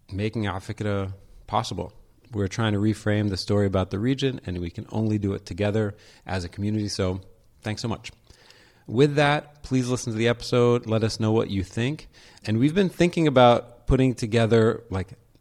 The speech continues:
study companions for some of these really rich, dense episodes. Let us know if you think that's a good idea. Send us an email,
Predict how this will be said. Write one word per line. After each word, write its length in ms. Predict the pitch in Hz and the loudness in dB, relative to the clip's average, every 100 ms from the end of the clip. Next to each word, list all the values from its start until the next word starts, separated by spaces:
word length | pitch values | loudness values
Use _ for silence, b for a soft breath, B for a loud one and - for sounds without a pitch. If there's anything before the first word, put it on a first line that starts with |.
| - | -16
study 440 | - - 110 113 | -14 -4 0 0
companions 680 | 117 131 113 123 123 135 131 | 0 -2 0 0 0 -2 -4
for 100 | - | -6
some 180 | - 117 | -2 0
of 60 | 113 | 2
these 220 | 113 98 | 0 2
really 320 | 107 110 98 | 2 2 2
rich, 360 | 90 107 - - | 0 -2 -2 -2
dense 320 | 104 107 - - | 0 0 -6 -8
episodes. 560 | 101 - 135 147 143 - b b b - | -8 -4 -2 -2 -6 -18 b b b 0
Let 140 | 117 | 2
us 140 | 139 143 | 2 2
know 80 | 135 | 2
if 100 | 123 | 0
you 40 | |
think 180 | 131 113 | -2 0
that's 160 | 110 | -2
a 40 | 101 | 0
good 140 | 107 | 2
idea. 400 | 110 98 117 113 | 2 2 2 2
Send 260 | - 113 110 | 2 0 0
us 140 | 107 | -2
an 80 | 104 | -2
email, 580 | 104 107 104 104 101 | 0 2 2 2 -2